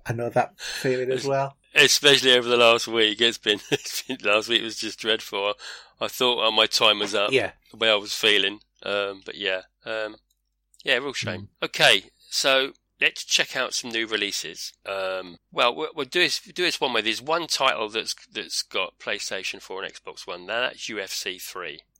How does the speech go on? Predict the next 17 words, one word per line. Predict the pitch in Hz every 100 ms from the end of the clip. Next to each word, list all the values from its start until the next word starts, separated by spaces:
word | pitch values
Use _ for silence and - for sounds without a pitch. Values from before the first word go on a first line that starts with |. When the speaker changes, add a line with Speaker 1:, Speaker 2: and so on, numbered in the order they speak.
| _
Speaker 2:
released | 92 98 -
by | 95
E | 101 107
A. | 117
Speaker 1:
Yeah. | - _ _ - - - _
Speaker 2:
And | 120 107 104
then | 107 104 101
the | 107
next | 165 -
titles | - 101 87 98 -
are | 117 117
all | 117
PlayStation. | - 110 104 - 107 - 160
Speaker 1:
Mm-hmm. | 117 135 156 _ _
Speaker 2:
So | - - 113
we've | 104 104
got | 110 98 - - -